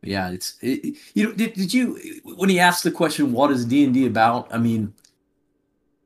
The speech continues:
did, did you spend any time kind of thinking about that? Like, you know, is there a way to describe it? Is, is, is it a theme of some sort?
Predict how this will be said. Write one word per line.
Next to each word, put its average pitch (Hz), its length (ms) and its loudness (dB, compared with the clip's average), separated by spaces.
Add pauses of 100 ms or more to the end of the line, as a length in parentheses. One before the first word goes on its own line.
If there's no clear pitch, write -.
(140)
did, 294 180 2
did 143 140 -2
you 160 80 -2
spend 160 240 0
any 160 160 0
time 160 320 -2
kind 156 140 -4
of 151 80 -8
thinking 165 260 -6
about 151 260 -4
that? 143 260 0
Like, 107 300 -6
you 110 100 -6
know, 110 100 -4
is 120 140 -2
there 139 120 0
a 120 40 0
way 127 160 0
to 113 80 -4
describe 120 520 -2
it? 117 100 -2
Is, 113 160 -2
is, 120 280 -4
is 120 260 -4
it 120 100 0
a 123 100 -2
theme 135 320 -2
of 127 120 -6
some 135 200 -6
sort? 139 460 -6